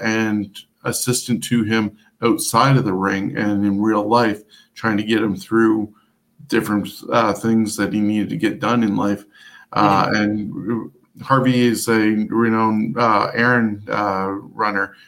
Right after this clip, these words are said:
Speaker 1: He still is doing that right now. He helped out with The Rock, uh, when he was, uh, young. Like, so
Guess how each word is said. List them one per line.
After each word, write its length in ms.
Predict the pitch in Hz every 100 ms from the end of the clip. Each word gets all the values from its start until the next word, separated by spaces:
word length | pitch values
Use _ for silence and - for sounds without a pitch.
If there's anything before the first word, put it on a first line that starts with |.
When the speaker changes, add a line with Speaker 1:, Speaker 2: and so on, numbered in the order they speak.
| _
Speaker 1:
He 100 | 110
still 300 | - 120 120
is 120 | 104
doing 260 | - 107 104
that 160 | 101 107
right 180 | 110
now. 260 | 110 113 113 98
He 160 | 123 113
helped 240 | 110 -
out 80 | 110
with 80 | -
The 80 | -
Rock, 460 | - 107 131 135 - - _ _
uh, 240 | - 127 117
when 440 | 117 117 113 110
he 120 | 117
was, 360 | 113 117 110 -
uh, 180 | 120 117
young. 420 | 113 117 120 117 - - - _ -
Like, 340 | 104 101 -
so 400 | - 120 113